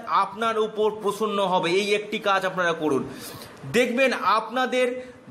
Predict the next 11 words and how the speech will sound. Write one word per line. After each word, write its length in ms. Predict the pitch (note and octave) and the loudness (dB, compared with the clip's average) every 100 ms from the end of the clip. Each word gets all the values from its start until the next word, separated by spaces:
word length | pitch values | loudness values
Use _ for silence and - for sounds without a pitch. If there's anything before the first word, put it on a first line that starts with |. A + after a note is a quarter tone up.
| - | -6
ধন 380 | - F#3+ B3+ B3 | 0 4 4 2
সম্পত্তি 840 | B3 B3 A#3+ A3+ B3+ B3+ B3+ A#3+ | 2 0 -2 -2 -2 0 2 4
ও 120 | A#3 | 6
অর্থের 640 | A3+ F#3+ G#3 A3 A3 B3 A3 | 6 4 4 2 0 0 0
অভাব 540 | F#3+ G3+ A3 A3 - - - - - | 2 2 4 2 0 -14 -20 -20 -4
আসবে 440 | D#3 G3 E3+ G3 F3 | 0 2 2 0 0
না। 200 | C#3 - - - | 0 -4 -10 -12
আমি 280 | - F#3+ G#3+ | -2 0 0
দায়িত্ব 460 | G#3 G#3 A#3 A3+ A#3+ | 0 0 0 -2 -2
নিয়ে 160 | A#3 | 0
বলছি। 440 | G#3 G3+ - D3 | 2 0 -2 -6